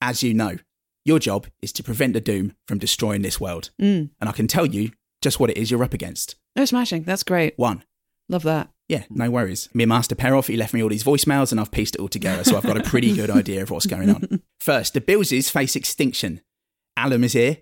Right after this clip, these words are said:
Speaker 1: and Hunt's even now driving Billses towards the pit. Their calls for a truce with the Satchel Snakes seems to have fallen on deaf ears.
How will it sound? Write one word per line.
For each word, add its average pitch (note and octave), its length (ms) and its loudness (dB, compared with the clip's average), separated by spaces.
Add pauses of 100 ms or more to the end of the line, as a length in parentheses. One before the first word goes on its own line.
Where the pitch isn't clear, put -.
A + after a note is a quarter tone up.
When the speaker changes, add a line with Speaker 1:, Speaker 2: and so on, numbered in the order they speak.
Speaker 1:
and G2+ 120 -4
Hunt's A#2 300 -2
even G#2 240 -2
now G#2 200 -2
driving G#2 400 -4
Billses G#2+ 580 -2
towards G#2+ 320 0
the A2 80 -2
pit. B2+ 320 -2 (480)
Their A2 140 2
calls B2 260 2
for A2 140 0
a G#2+ 40 0
truce - 360 0
with G#2+ 80 -6
the G2+ 60 -6
Satchel - 320 -2
Snakes - 440 -2
seems G#2+ 300 0
to - 80 -4
have G2+ 100 -2
fallen G#2+ 340 2
on F#2+ 100 -4
deaf G#2 260 -4
ears. G2+ 320 -4